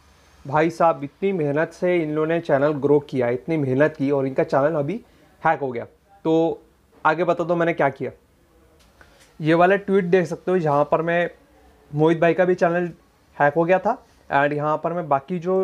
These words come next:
other creators का पॉडकास्ट वाला चैनल था वो भी हैक हो गया था।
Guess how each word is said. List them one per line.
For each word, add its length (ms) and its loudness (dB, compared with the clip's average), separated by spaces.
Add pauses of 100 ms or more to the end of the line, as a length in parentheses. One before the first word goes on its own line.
(160)
other 200 2 (120)
creators 460 -4
का 100 -2 (160)
पॉडकास्ट 480 0
वाला 160 2
चैनल 340 0
था 200 -8 (340)
वो 160 4
भी 120 0
हैक 240 0
हो 120 -2
गया 140 -2
था। 200 -8